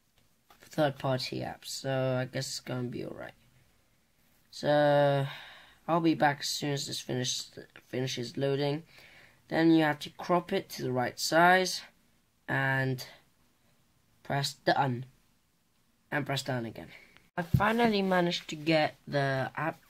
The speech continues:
thing loaded. I had to reset the app, but it's alright now. I'm gonna move the search bar a bit down 'cause I don't like it up there. So now what I'm gonna do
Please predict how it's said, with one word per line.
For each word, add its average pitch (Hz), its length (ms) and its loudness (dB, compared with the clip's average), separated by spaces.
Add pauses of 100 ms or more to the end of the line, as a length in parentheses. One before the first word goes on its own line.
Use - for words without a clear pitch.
(120)
thing 165 420 -2
loaded. 175 520 -4
I - 20 -6
had 165 220 -2
to - 120 -8
reset 147 340 -6
the 120 80 -6
app, 151 340 0 (640)
but 185 400 2
it's - 180 -10
alright 170 400 0
now. 196 260 0 (160)
I'm 190 140 -12
gonna 180 120 -2
move 170 320 0
the 143 320 2
search 139 440 -4
bar 123 220 -2
a 120 40 -4
bit - 300 -12
down 139 320 -6
'cause 147 240 -16
I - 140 -16
don't - 120 -16
like - 180 -18
it - 40 -14
up - 120 -18
there. 131 200 -6 (500)
So 143 380 0 (560)
now 180 280 0
what 170 80 2
I'm 160 100 -2
gonna 156 200 -2
do 151 300 -4